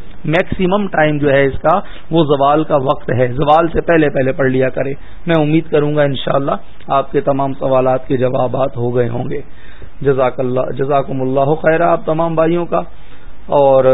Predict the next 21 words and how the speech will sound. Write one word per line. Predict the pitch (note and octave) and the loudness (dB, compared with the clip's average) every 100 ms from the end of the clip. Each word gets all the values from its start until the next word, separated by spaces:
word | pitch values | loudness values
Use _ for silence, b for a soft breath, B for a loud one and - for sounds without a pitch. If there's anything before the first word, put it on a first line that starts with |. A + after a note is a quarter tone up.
| C3 C3 C3+ - | 4 2 0 -2
عبد | C#3 D3 | -4 0
الحبیب | D#3 C#3+ D3+ F3 | 0 0 0 0
بھائی | E3 E3+ | 0 0
نے | E3+ | 0
والدہ | E3 D#3+ E3+ F3 | 2 2 2 0
کی | F3 | -2
طبیعت | D#3+ D#3 F#3+ | -2 -2 -2
پوچھی | - F#3+ G#3 | -2 -2 2
حضرت، | G3+ G3+ G#3+ | 2 2 0
جب | F3+ F3+ | 0 -2
سے | F3+ F#3+ | 2 2
ہاسپٹل | F3 D3 - F3+ F#3 | 4 2 0 -2 -2
سے | D3+ | 0
آئی | D#3 F3+ F#3 | 2 2 0
ہیں | E3+ D#3 D3 | 2 0 0
تین | D#3 D#3+ | 0 0
چار | D#3+ D#3+ | 2 2
دن | D#3+ D#3+ | 2 0
ہو | C3+ D3 | 2 2
گئے | E3+ | 2
ہیں، | D3+ C#3+ | 0 0